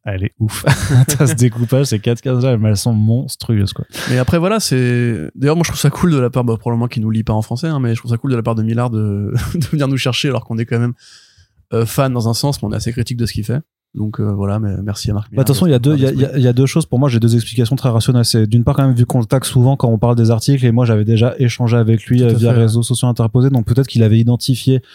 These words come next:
Speaker 1: euh, Comics Blog. Sinon, bah, en fait, il y a une, une, une option aussi beaucoup plus rationnelle, c'est vu que la V F est faite par Panini et que, bah, Panini nous connaissent très bien, euh, ben, juste quand, qu'ils ont, euh, qu'ils ont dû dire, bah,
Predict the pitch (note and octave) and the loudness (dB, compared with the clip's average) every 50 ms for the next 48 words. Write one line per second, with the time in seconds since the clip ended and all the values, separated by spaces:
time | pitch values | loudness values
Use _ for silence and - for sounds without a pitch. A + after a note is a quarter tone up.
0 | - - _ _ - - - A2 A2 G#2+ G#2+ G#2 G#2 - - A2 A2 G#2+ G2+ G2+ | -20 -20 _ _ -14 -6 -2 0 0 2 2 0 0 0 0 0 2 2 2 2
1 | A2 B2+ D3+ - B2+ G2+ - _ _ _ _ _ _ _ - - - - A2+ A2+ | 2 2 2 2 2 0 -2 _ _ _ _ _ _ _ -8 -4 -2 2 2 4
2 | B2 C#3 C#3 B2+ A2+ A2 G#2+ G#2 G2+ - C3 B2+ A2 A2+ G#2 G2+ - - A#2+ A2 | 4 4 4 2 2 2 2 2 2 2 2 2 2 2 0 0 -2 -4 -6 -6
3 | - - A#2+ A#2 A#2 B2 - - B2 A#2 A2+ A2 G#2+ - - A#2+ A2+ G#2+ - A#2+ | -4 -2 0 0 0 0 0 0 0 2 2 2 0 -2 -2 -2 -2 0 0 0
4 | A#2 A2 - - - A2 G2 - C3 C3+ - A#2+ G#2+ A2 A#2 - A#2+ A2 G#2 G#2+ | -2 -2 -2 0 0 0 2 2 0 0 2 0 0 0 0 2 2 0 2 2
5 | A2+ A#2 G#2 - A2 F#2 - G#2+ G2 - G#2 F#2+ - G#2+ G2 G#2 G#2+ A#2 A#2 A#2 | 2 2 2 0 -2 0 0 0 -2 -2 -4 -2 -2 0 0 2 2 2 2 2
6 | G#2 G#2+ G2 - A2+ G2+ G2 F2+ G2 G2 G2 G#2+ A2 G#2+ G#2 G2+ - G#2+ G2+ F#2+ | 2 0 -2 -2 -2 -2 0 2 2 2 2 4 4 4 2 2 0 0 0 0
7 | - - - G2+ F#2+ G#2+ A#2+ C3 - - - - - _ - - G#2 G2 F#2 G2+ | 0 -2 -2 0 2 2 2 0 -2 -6 -14 -20 -20 _ -4 0 0 2 2 2
8 | F#2+ F#2 F#2+ F#2+ F#2+ F#2 G#2 - - - A2 G#2 G2 G2 F#2+ F#2+ F#2 F#2 F#2 - | 2 2 2 2 2 0 0 -2 -2 -2 0 0 2 2 0 0 0 -2 -4 -2
9 | - G2+ F#2+ F#2+ F#2 F2 F2+ F#2+ F#2+ F#2 F#2 F#2 F#2 F#2 F#2 F#2+ - - G2+ G2 | -2 -2 0 0 -2 -2 -4 -2 -2 -2 0 0 0 0 -2 -2 -4 -4 -2 -2
10 | F#2+ F#2 F2 G2+ G#2+ A2+ A2+ A2 G#2+ G2+ G2 F#2+ F#2+ F#2 | -2 -2 -2 -2 -2 0 0 0 0 0 0 0 0 -2